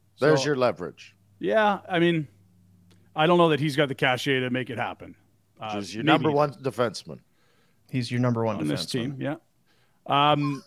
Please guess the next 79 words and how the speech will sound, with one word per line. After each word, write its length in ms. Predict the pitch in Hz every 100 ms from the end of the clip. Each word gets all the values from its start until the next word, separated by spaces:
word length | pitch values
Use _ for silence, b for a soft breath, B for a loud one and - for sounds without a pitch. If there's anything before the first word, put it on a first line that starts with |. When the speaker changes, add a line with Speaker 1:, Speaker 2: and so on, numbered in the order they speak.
| _
Speaker 3:
That's, 240 | 123 143 160
well, 160 | 160
that's 240 | 160 175 -
Speaker 2:
but, 80 |
Speaker 3:
enough 140 | 180 170
Speaker 2:
but, 100 | -
Speaker 3:
cachet 540 | 160 143 - 165 165
to 80 | 147
Speaker 2:
so, 40 | 143
Speaker 3:
walk 260 | 151 147
into 260 | 151 147 143
a 60 |
G 200 | 123 135
M 100 | 139
Speaker 2:
no, 60 | 139
Speaker 3:
office 180 | 143 180
Speaker 2:
you 0 |
Speaker 3:
and 60 | 269
Speaker 2:
can 80 | 214
Speaker 3:
say, 140 | 247 254
"I'm 100 | -
Speaker 2:
ask, 40 |
Speaker 3:
out." 180 | 151 135
Speaker 2:
you 100 | 208
can 160 | - 190
ask, 400 | 220 165 131 151
but 100 | 170
I 120 | 160
mean, 200 | 170 165
like, 400 | 160 147 143 -
how 180 | 165 175
did 140 | 196 185
that 160 | 175
go 120 | 175
for 80 | 160
Jacob 300 | 147 170 151
Trouba 260 | - 170 151
when 80 | 139
he 60 |
asked 180 | 139 135
out 60 | 135
of 60 |
Winnipeg? 260 | 135 131 104
He 80 | 175
got 180 | 233 220
out. 140 | 214
It 80 | 143
took 160 | 190
two 140 | - 185
years. 320 | 165 165 90
He 80 | 156
had 100 | 156
to 40 |
keep 140 | 139 160
playing 260 | 156 156
there 120 | 135 123
till 120 | 135
his 100 | 117
contract 600 | 139 131 117 117 101 -
was 180 | 117 110
in 80 |
a 40 | 113
spot 300 | - 120 117
where 80 | 117
he 120 | 143
had 180 | 123 104
some 140 | 104
leverage. 400 | 95 90 - -
Speaker 3:
And 120 | 143
now 180 | 143 160
he's 60 | 156
Speaker 2:
Ras- 120 | 156
Speaker 3:
the 60 | 147
captain 400 | 165 151 151 151
of 60 |
the 60 | 143
New 80 | 143
York 260 | 143 131
Rangers. 540 | 135 120 104 71 -